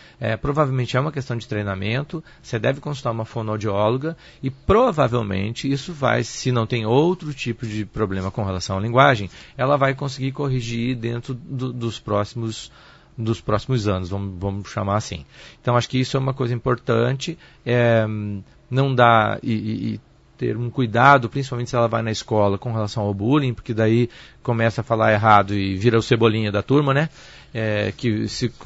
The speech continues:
tornou no Brasil uma coisa engraçada por causa do Cebolinha, mas que no dia a dia da escola a gente sabe que pode ser um problema.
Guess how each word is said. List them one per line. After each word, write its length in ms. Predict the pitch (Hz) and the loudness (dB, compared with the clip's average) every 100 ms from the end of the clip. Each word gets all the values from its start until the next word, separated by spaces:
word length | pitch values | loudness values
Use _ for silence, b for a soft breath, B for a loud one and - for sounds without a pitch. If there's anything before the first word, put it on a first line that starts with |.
| 117 | -2
tornou 280 | 135 123 120 | 0 2 2
no 80 | 120 | 2
Brasil 300 | 117 104 113 | 2 2 0
uma 100 | 110 | 0
coisa 220 | 113 110 | 0 0
engraçada 420 | 110 113 120 110 | 0 2 2 0
por 80 | 104 | 0
causa 160 | 107 | -2
do 40 | - | 0
Cebolinha, 400 | 120 120 123 156 | 0 2 0 -2
mas 180 | 160 - | -4 -4
que 80 | |
no 100 | 151 | -4
dia 200 | 139 131 | 0 0
a 40 | 120 | 0
dia 320 | 110 123 120 B B B | 0 2 0 B B B
da 100 | 120 | 0
escola 300 | 113 123 127 | 2 4 4
a 40 | 127 | 4
gente 140 | 139 | -2
sabe 260 | - 123 117 | 0 0 0
que 80 | |
pode 180 | - 120 | -6 -4
ser 80 | - | -4
um 60 | 117 | -4
problema. 380 | 131 95 - | -4 -4 -10